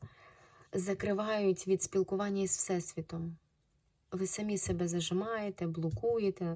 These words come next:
Ну, умовно, це все слова, ну, ви повинні зрозуміти. М, ми говоримо частенько про блок енергії, про блок, там, не знаю, в тілі,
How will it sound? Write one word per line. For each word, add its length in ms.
Ну, 100
умовно, 540
це 140
все 220
слова, 480
ну, 340
ви 120
повинні 380
зрозуміти. 760
М, 240
ми 160
говоримо 800
частенько 500
про 200
блок 400
енергії, 840
про 260
блок, 420
там, 240
не 80
знаю, 300
в 80
тілі, 800